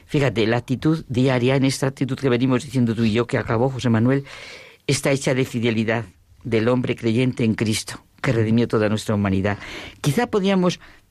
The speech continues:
pensar en qué realidades concretas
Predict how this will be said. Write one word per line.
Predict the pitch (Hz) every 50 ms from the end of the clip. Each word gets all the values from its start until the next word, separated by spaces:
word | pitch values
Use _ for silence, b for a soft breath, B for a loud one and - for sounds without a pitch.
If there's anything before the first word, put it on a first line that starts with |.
| - -
pensar | 156 143 143 135 - 190 208 214 - _ -
en | - 175 165 147
qué | 135 226 247
realidades | 240 240 247 233 208 190 160 147 131 131 135 -
concretas | - 156 139 135 135 - 202 226 226 - 262 269 - - - _